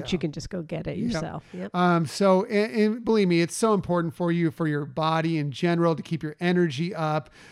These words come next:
Speaker 1: um, and to fight off, you know, keep your immunity level up, you know, as you're going
Speaker 2: Right.
Speaker 1: to these parks. You don't get that, you know, post-trip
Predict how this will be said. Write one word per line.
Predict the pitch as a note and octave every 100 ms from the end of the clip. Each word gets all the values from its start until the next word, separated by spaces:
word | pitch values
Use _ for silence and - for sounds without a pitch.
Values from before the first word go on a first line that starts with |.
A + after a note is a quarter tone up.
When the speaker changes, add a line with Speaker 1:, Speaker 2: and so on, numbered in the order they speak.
| - F3
Speaker 1:
um, | F3 E3+ F3+
and | F#3+ G3+
to | F3
fight | - F3+ F3+ E3+
off, | D#3 E3 D#3 -
you | E3+
know, | D3 C#3+ -
keep | E3+
your | F3+
immunity | D#3+ D#3+ F3 E3+ D3+
level | C#3+ C#3 D#3+
up, | D#3 C#3 C#3 E3
you | D#3
know, | D3 C#3+
as | D3+ D3
you're | C#3+
going | D3+
Speaker 2:
Right. | G3 F#3
Speaker 1:
to |
these | D3 C3
parks. | D3 D3 C#3+ E3+
You | D#3
don't | F#3 E3+ -
get | D#3 D3 - - - -
that, | F3+ E3+ D#3 -
you | E3+ D#3+
know, | D3 C#3+
post-trip | - F3+ F3+ - - - G3 F3